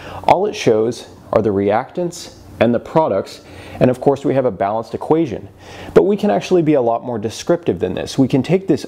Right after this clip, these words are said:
overall chemical reaction and break it down into its elementary or mechanistic reactions. And you can see this overall chemical reaction actually takes place in two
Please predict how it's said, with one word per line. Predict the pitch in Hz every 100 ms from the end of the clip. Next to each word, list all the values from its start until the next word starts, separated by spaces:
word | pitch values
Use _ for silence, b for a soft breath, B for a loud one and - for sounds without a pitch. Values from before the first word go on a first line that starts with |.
| -
overall | 147 180 170 139 147 151 104 - _
chemical | - 104 104
reaction | 98 95 92 95 - 127 127 B B B B
and | 131 120
break | 127 160
it | 180
down | 156 123 117 107
into | 110 110 117
its | 104 -
elementary | 127 160 147 107 101 110 110 113 - -
or | 120
mechanistic | 117 113 - 110 110 120 107 -
reactions. | 92 87 85 - - - - - B B B B B
And | - 147
you |
can | 147
see | 156 180
this | 156 -
overall | 165 202 196 151
chemical | 123 123 113 110
reaction | 98 95 92 113 101
actually | 113 139 160 147
takes | 127 127 -
place | - 107 107 -
in | - 113 104
two | - - 147 139 131